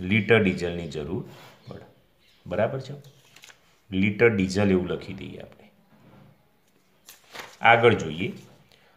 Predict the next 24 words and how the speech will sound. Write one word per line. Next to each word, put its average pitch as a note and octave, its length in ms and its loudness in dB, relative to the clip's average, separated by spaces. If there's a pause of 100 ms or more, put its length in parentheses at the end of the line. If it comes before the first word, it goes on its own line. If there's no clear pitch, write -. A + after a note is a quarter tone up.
(180)
અક્ષય F#3+ 640 8
છ - 140 2
ઓવરમાં F3+ 600 10
અડતાલીસ - 560 8
રન A#2 200 4
બનાવે, D#2 380 -4 (580)
જ્યારે C#3+ 260 8
રિધમે C#3+ 460 6
સાત D#3+ 400 8
ઓવરમાં E3 380 6
ઓગણપચાસ C#3 880 6
રન G2 180 2
બનાવે, D2 400 -2 (360)
તો D#3+ 80 -2
ઓવર D3 440 8
દીઠ F3 300 6
કોણે D3+ 400 6
વધુ A#2+ 360 6
રન A2 200 8
બનાવ્યા? F2+ 500 4 (960)
તો C3+ 60 0
આપણે B2+ 360 10 (100)
જોઈ C3 380 6
લઈએ G2 320 6